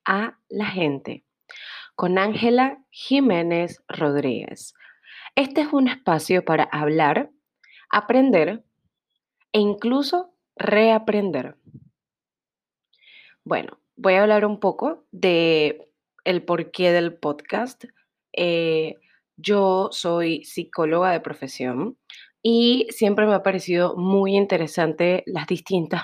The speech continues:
maneras que hay para psicoeducar, ¿verdad? De manera sencilla, de una manera súper, em, apreciable por todo el mundo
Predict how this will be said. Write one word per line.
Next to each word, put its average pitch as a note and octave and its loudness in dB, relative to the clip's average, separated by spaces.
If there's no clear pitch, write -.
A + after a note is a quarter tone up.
maneras E3+ 2
que C#4+ 4
hay A3+ 6
para F#3+ 2
psicoeducar, D#3+ -2
¿verdad? D#3+ 0
De F3 0
manera E3+ 0
sencilla, E3 0
de F3 -6
una F#3 2
manera E3 0
súper, A3+ 0
em, F3 0
apreciable C#4+ 4
por G#3+ -2
todo F#3+ 2
el F3+ 2
mundo E3 0